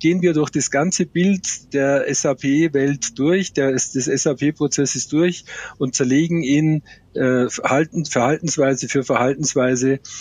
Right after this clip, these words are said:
und führen so zu einer Möglichkeit, äh, die Prozesse eben jetzt nicht mehr aus dieser Gesamtsicht anzuschauen, was, welche Funktionen fließen da durch den Prozess durch,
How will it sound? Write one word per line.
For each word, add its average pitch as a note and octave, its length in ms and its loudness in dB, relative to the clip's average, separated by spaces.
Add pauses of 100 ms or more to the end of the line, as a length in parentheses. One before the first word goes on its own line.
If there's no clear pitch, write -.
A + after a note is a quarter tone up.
(240)
und B2 440 0
führen D#3+ 560 0
so F#3 480 0 (160)
zu - 200 0
einer C3 500 0 (340)
Möglichkeit, D3+ 920 0 (320)
äh, B2 200 -2
die C3 160 -4
Prozesse D3+ 880 0
eben C3+ 260 0
jetzt B2+ 300 0
nicht E3+ 280 -2
mehr C3+ 180 0
aus B2+ 120 0
dieser C3 240 -2
Gesamtsicht C#3 800 -2
anzuschauen, C3+ 840 -2
was, - 380 -2
welche C#3 280 0
Funktionen C#3+ 640 0
fließen D3+ 480 0
da C3 160 2
durch C3+ 180 0
den C3 160 -2
Prozess B2 500 -2
durch, F3 380 -2